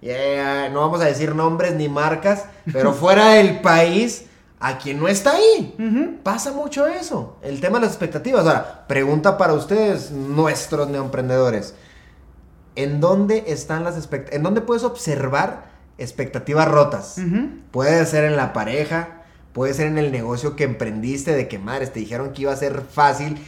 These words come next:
Speaker 1: y no está resultando. Puede ser en la familia, como lo estábamos hablando, así que escarbémoslo.
Speaker 2: Mira, una típica, compadre.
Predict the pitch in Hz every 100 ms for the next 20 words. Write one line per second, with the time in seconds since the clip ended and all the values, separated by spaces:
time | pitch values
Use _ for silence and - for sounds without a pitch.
0 | - 123 123 127 123 139 139 131 113 101
1 | 117 127 147 160 - - - 131 147 147
2 | 139 117 120 135 147 139 123 110 104 120
3 | 135 143 120 110 117 139 135 139 135 147
4 | 127 170 269 302 156 139 131 175 196 262
5 | 302 277 117 - 175 165 196 143 131 123
6 | -